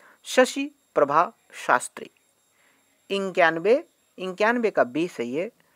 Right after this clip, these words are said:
कृष्णा शोभती। प्रश्न बानवे, निम्नलिखित में से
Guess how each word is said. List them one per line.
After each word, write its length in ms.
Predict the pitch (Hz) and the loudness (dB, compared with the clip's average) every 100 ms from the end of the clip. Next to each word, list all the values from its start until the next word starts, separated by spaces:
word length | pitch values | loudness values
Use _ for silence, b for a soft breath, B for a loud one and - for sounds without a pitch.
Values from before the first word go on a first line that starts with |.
| _ - | _ -6
कृष्णा 480 | 135 - 131 123 - - | -6 -4 -8 -10 -12 -20
शोभती। 440 | - - - - - _ _ _ _ _ _ _ _ _ B B B B - _ | -12 -12 -12 -20 -20 _ _ _ _ _ _ _ _ _ B B B B -18 _
प्रश्न 280 | 226 233 233 - | 2 2 -6 -10
बानवे, 600 | 147 143 139 143 180 269 _ _ _ _ _ _ _ _ _ _ _ _ _ _ _ _ _ _ _ _ _ B B B B | 0 2 2 2 0 0 _ _ _ _ _ _ _ _ _ _ _ _ _ _ _ _ _ _ _ _ _ B B B B
निम्नलिखित 520 | 180 302 330 294 294 | 0 2 2 0 0
में 200 | 254 185 | 0 -2
से 240 | 190 - | -2 -4